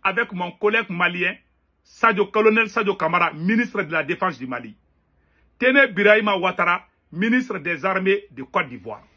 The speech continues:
Malien, an ye nin de sɛbɛnnen ye. An y'a ye page baden de sanfɛ. Voilà, an y'a ye page camanba da sɛbɛn. Ko Alassane Ouattara kɛlen bɛ ka Assimi wele.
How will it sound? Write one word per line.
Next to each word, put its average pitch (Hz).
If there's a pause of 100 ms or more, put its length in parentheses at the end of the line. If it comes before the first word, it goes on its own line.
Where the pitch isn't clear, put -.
(540)
Malien, 185
an 180
ye 202
nin 190
de 160
sɛbɛnnen 147
ye. 131 (100)
An 208
y'a 220
ye 180
page 175 (160)
baden 127
de 120
sanfɛ. 117 (800)
Voilà, 131
an 185
y'a 190
ye 165
page 180
camanba 190
da 147
sɛbɛn. 120 (260)
Ko 185
Alassane 190
Ouattara 160
kɛlen 160
bɛ 131
ka -
Assimi 156
wele. 160